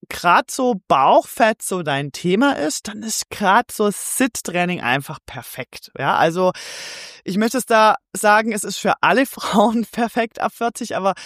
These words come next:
grad wenn so das Thema ist, hey, möchte ich am Bauch, ähm, dein Thema ist Bauchfett, ja, dann ist das Sit-Training, äh, ergänzend zu deinem Krafttraining ein- bis zweimal in der Woche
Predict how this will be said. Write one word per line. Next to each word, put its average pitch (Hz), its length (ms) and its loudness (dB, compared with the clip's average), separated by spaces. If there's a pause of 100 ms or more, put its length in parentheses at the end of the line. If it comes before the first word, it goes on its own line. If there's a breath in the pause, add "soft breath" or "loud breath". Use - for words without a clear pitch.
(220 loud breath)
grad 208 260 0
wenn 220 160 -2
so 196 80 -4
das 185 160 -6
Thema 208 320 0
ist, 190 260 -4
hey, 185 240 0
möchte 190 280 -4
ich 190 80 -4
am 170 100 -4
Bauch, 185 560 2
ähm, 185 680 -4
dein 180 220 -2
Thema 170 240 -4
ist - 180 -12
Bauchfett, 226 880 0
ja, 180 380 2 (440 loud breath)
dann 185 240 4
ist 214 220 -6
das - 160 -10
Sit-Training, 185 880 -4
äh, 156 480 -2
ergänzend 196 1600 -2 (120)
zu - 280 -2
deinem 165 480 2
Krafttraining 151 1400 -4
ein- 175 300 0
bis 269 220 -6
zweimal 156 500 -2
in 156 60 -4
der 139 160 -2
Woche 240 420 0